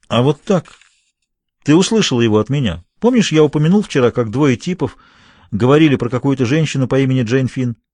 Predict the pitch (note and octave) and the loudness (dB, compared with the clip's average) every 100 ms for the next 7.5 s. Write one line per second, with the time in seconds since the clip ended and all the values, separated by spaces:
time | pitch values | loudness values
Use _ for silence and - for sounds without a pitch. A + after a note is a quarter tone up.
0 | _ _ _ _ _ _ _ F2 A2+ C3+ | _ _ _ _ _ _ _ -4 0 2
1 | D#3 D#3+ D#3 D3 C#3+ C3+ D3 D3+ B2+ G#2+ | 0 -2 -4 -2 -2 -2 -6 -8 -4 -4
2 | A2+ E2+ - _ _ _ _ _ _ _ | -4 -6 -14 _ _ _ _ _ _ _
3 | _ _ _ _ _ _ _ _ A2+ B2+ | _ _ _ _ _ _ _ _ -2 -2
4 | D3+ - E3+ F3+ G3+ G#3 D3+ - - F2+ | -2 -2 2 4 4 4 0 -4 -8 -12
5 | D#2 _ _ _ _ _ _ _ _ G#2 | -14 _ _ _ _ _ _ _ _ -4
6 | F3 F3 F#3+ F#3+ G3+ G#3+ F3+ - G3 - | -2 0 0 0 4 4 2 0 -4 -4
7 | - A3 A3 F#3+ C3 | -4 0 2 2 0